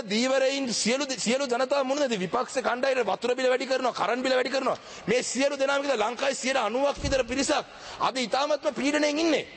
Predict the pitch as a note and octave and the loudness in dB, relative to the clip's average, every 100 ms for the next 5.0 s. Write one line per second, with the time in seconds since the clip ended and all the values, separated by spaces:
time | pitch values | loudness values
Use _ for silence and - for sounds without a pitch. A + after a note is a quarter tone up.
0 | - - - D#3 B3+ C#4+ C#4 C#4 B3 B3 | -18 -16 -4 0 2 2 0 -2 0 0
1 | D4 C#4+ B3+ D#4 C#4+ E4 D#4+ A#3 A#2+ - | 0 -2 0 0 0 0 0 0 -2 -12
2 | - G3+ A#3 A3+ C4 C4+ B3 B3+ B3 B3 | -4 -2 0 0 2 0 2 0 2 2
3 | B3 A3 B3 B3 B3+ - C4 A#3 G3+ - | 4 4 4 2 0 -2 2 2 2 0
4 | A#3 A3 A#3+ A#3 A3 G#3 A#3+ A#3+ A3+ A#3+ | 0 0 0 0 0 -2 0 0 2 0